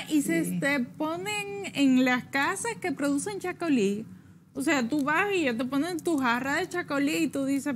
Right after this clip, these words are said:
Speaker 1: "Pero ¿cómo van a poner un vino?". No, no, eso es lo que se usa.
Speaker 2: Entonces, estas eran de uso personal.
Speaker 1: Sí.
Speaker 2: Pero fíjate que esta está dividida en dos.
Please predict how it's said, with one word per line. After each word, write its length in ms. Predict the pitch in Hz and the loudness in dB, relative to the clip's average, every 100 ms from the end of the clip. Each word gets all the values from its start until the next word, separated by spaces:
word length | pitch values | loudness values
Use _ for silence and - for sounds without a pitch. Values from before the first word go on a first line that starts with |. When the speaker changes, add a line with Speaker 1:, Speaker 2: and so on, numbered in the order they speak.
| 226 | -4
Speaker 1:
"Pero 240 | 208 202 190 | -4 -4 -4
¿cómo 340 | 208 214 240 285 | -2 2 2 2
van 240 | 294 269 | 2 2
a 120 | 302 | 0
poner 420 | 349 320 294 302 | 0 0 2 2
un 200 | 330 311 | 0 0
vino?". 540 | 269 277 320 339 330 - - - - | 2 2 0 -4 -6 -6 -14 -18 -2
No, 140 | 269 349 | 0 0
no, 260 | 349 311 | 0 -2
eso 300 | - 269 294 | -2 0 0
es 80 | 311 | 0
lo 160 | 302 294 | -2 -2
que 120 | 330 | -2
se 140 | 294 | 0
usa. 540 | 262 190 175 - 170 - - | 2 2 0 -2 -6 -6 -4
Speaker 2:
Entonces, 340 | 220 269 311 330 | 2 4 4 4
estas 280 | 339 349 | 4 2
eran 200 | 359 381 | 2 2
de 100 | 311 | 2
uso 160 | 294 320 | 2 2
personal. 560 | 302 285 202 156 139 143 - | 0 0 2 0 -2 -6 -14
Speaker 1:
Sí. 1000 | - - - - - - - - - - - | -12 -8 -6 -6 -6 -8 -8 -8 -10 -10 2
Speaker 2:
Pero 160 | 262 311 | 6 8
fíjate 280 | 330 381 | 6 4
que 80 | 339 | 0
esta 140 | 349 370 | 0 0
está 140 | 370 | 0
dividida 420 | 370 339 330 339 | 2 2 2 2
en 120 | 294 254 | 2 4
dos. 480 | 254 160 135 - | 4 2 0 -10